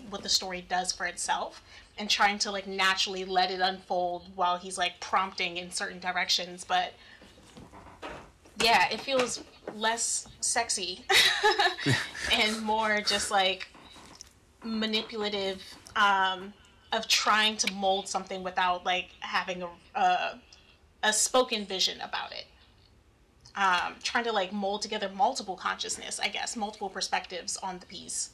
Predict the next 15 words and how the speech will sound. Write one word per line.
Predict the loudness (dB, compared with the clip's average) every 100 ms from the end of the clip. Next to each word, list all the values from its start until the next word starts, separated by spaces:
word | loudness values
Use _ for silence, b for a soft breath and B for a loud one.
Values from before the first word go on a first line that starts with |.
| -6 -2
Um, | 0 0 -4 -10 -20 -20 -20 _ -20 -20 _ _ _ _ -4
yeah, | 2 2 2
'cause | 0 2
he | 2
himself | 2 2 2 2 -4 -20 -4
isn't | -2 -2 -2
the | 0
head | 2 4
editor, | 4 2 0 -2
but | -4
he's | -4 -4
still | -2
the | -2
assistant | -2 -2 -2 -2 -4
editor. | -4 -6 -10